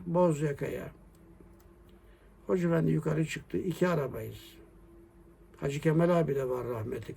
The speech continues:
Ali Hoca da var. Bak ikisinde de, birinci hikayemde de oldu. Allah ona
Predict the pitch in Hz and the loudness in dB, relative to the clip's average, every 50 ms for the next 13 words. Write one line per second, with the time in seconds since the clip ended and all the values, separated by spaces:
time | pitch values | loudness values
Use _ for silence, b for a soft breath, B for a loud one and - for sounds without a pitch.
0 | - - - 165 190 233 240 262 302 170 160 151 143 147 143 143 143 147 139 202 | -12 -4 -2 2 2 4 4 4 4 4 4 2 2 0 -2 -2 -2 -4 -4 -4
1 | 202 165 202 196 160 - 175 170 165 175 190 185 - - 143 156 160 165 165 156 | -6 -4 -4 -4 -4 -2 -2 0 2 2 2 2 0 0 0 2 2 2 4 4
2 | 165 170 160 - 160 156 147 147 143 147 151 151 147 160 170 160 156 143 127 131 | 2 2 2 0 0 0 0 0 -2 -2 -2 0 0 0 2 2 2 0 0 2
3 | 160 185 202 208 B B B B B - 160 147 143 160 165 165 156 156 165 165 | 2 2 2 0 B B B B B -6 -4 0 2 4 4 4 4 4 2 2